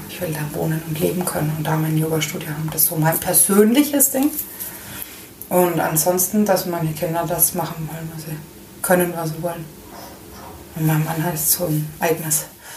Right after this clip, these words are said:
<laughs> Kapitel wieder. Der gehört irgendwie dazu und irgendwie auch nicht. Ich weiß auch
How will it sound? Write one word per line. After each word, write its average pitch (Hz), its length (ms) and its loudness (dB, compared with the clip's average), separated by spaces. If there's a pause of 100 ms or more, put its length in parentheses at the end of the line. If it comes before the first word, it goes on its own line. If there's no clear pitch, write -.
(220)
<laughs> - 1400 0
Kapitel 320 580 4 (100)
wieder. 370 840 4 (600)
Der 254 120 6
gehört 247 340 4
irgendwie 233 320 -4
dazu 233 460 -2
und 196 120 -4
irgendwie 196 360 -4
auch 156 160 -6
nicht. 185 300 -6
Ich 160 160 -14
weiß - 240 -8
auch 175 100 -10